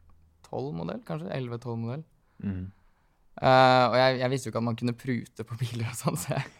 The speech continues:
Speaker 1: <laughs> jeg stakk og kjøpte den. Eh, og det var, jeg sleit litt med å selge den til fornuftig pris, men, eh, det var liksom første ordentlige bilen jeg hadde, da.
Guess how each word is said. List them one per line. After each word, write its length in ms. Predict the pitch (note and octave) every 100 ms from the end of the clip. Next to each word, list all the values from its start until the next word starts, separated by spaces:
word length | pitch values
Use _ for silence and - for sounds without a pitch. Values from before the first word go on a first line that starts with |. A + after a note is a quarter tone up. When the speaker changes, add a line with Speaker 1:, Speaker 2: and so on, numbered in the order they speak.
| - -
Speaker 1:
<laughs> 100 | A3
jeg 260 | - A#2+ -
stakk 260 | - A#2 C3+
og 60 |
kjøpte 320 | C3 A#2+ -
den. 220 | A2 C3+ - - - - - - -
Eh, 640 | - A#2+ A#2 A#2 A2+ A2+ A2 -
og 540 | A#2+ A#2 A2+ A2+ A2+ -
det 800 | G3+ - A#3+ - - - B2 A#2+
var, 80 | A#2+
jeg 240 | A2+ B2
sleit 240 | G#2 A2
litt 100 | B2
med 120 | A2 A2
å 40 |
selge 220 | F#2 F2+
den 120 | G#2
til 340 | A2 A2 G#2+ G#2
fornuftig 400 | A2 G#2+ - G#2+
pris, 240 | G#2+ A2+
men, 220 | A2+ A2 G#2+
eh, 200 | G#2+ A#2+ B2+ _ _ _ _ -
det 80 | A#2+
var 80 | B2
liksom 180 | A#2+ A#2+
første 240 | A#2+ A#2+
ordentlige 320 | A2 G#2 A#2+
bilen 140 | A#2 G#2+
jeg 80 | A2+
hadde, 240 | G2+
da. 80 | A2